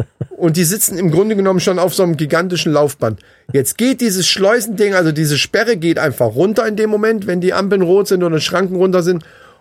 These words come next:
Und dann fährt dieses Laufband, fährt die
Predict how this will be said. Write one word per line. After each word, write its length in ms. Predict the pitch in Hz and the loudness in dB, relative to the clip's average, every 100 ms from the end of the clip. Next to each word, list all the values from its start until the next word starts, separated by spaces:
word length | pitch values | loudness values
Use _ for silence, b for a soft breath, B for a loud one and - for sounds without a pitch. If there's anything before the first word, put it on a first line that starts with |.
| B | B
Und 140 | 165 | 0
dann 120 | 170 170 | 0 0
fährt 380 | - 214 254 | 0 0 0
dieses 300 | 240 196 170 | 0 -2 -2
Laufband, 640 | 180 214 262 - 165 185 214 | 0 2 2 0 -2 0 -2
fährt 420 | - 208 269 - | -2 0 0 0
die 300 | 233 220 170 | -2 -4 -4